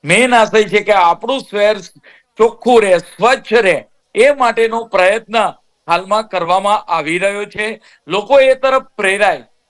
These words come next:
અહીંયા આગળ આપણે વાત કરીએ કે આપણે ઈ મેમો એને ચલણ મોકલીએ, પરંતુ એને કહીએ કે એક વાર, બે વાર, સોશિયલ મીડિયા પર એ પણ આપણે વાત કરીએ કે એ ક્લિપ મૂકવામાં આવે તો એને પણ એક શરમ થશે કે ભાઈ, મારે મારું શહેરને ચોખ્ખું રાખવું છે,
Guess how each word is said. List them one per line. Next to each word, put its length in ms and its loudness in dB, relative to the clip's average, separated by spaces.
અહીંયા 220 -2
આગળ 180 -2
આપણે 220 0
વાત 340 -2
કરીએ 220 -2
કે 120 -8
આપણે 240 -6
ઈ 260 -14
મેમો 400 -4
એને 220 -4
ચલણ 360 -4
મોકલીએ, 580 -6
પરંતુ 340 0
એને 200 2
કહીએ 260 0
કે 140 -2
એક 200 -4
વાર, 280 0
બે 260 -6
વાર, 420 -2
સોશિયલ 420 -2
મીડિયા 320 -2
પર 200 0
એ 160 2
પણ 200 -4
આપણે 240 -4
વાત 300 -4
કરીએ 220 -4
કે 160 -12
એ 200 -4
ક્લિપ 400 -10
મૂકવામાં 500 0
આવે 240 -2
તો 60 -2
એને 320 2
પણ 180 0
એક 140 -2
શરમ 260 -2
થશે 320 -6
કે 60 -14
ભાઈ, 120 -2
મારે 460 -2
મારું 360 -8
શહેરને 520 -6
ચોખ્ખું 420 2
રાખવું 380 0
છે, 240 -4